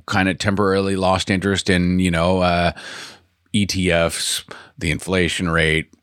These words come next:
how my real estate investments are doing. Um, so I'm not gonna get into my findings here right now, but that's just another reason that I kinda drifted away from the podcast for a few months,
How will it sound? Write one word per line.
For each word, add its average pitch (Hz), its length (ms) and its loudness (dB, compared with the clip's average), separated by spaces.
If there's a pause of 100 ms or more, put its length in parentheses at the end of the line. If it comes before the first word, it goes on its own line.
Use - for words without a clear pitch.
(120)
how 85 240 2
my 82 140 2
real 82 260 0
estate 82 540 0
investments 80 680 0
are 85 80 0
doing. 80 600 2 (460)
Um, 87 420 0 (480)
so - 160 -2
I'm 113 100 2
not 143 140 2
gonna 147 120 -2
get 139 100 2
into 127 160 -2
my 107 100 0
findings 98 460 0
here 120 440 0
right 95 240 0
now, 127 520 0 (120)
but 120 640 -2 (320)
that's 147 280 2
just 220 240 -4
another 165 280 2
reason 127 320 0
that 104 120 0
I 90 100 0
kinda 107 280 2
drifted 104 440 0
away 98 160 2
from 98 140 -4
the 85 80 0
podcast 98 640 0
for 87 140 2
a 80 40 -2
few 87 180 0
months, 82 320 0